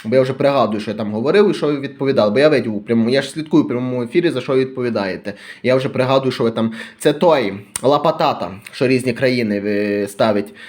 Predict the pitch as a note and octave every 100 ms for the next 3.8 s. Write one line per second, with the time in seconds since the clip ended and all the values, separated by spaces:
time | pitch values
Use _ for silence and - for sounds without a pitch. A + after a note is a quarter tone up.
0 | - - G#2 A#2 A2+ G#2+ G2 G#2 A2+ A2
1 | A#2+ B2 C#3 C#3+ B2 A#2 A2 - A#2 -
2 | F#3+ F#3+ C#3+ - C3+ D3 F3 C#3+ B2+ D#3+
3 | F#3+ E3+ D#3 C#3+ C3 C3 B2+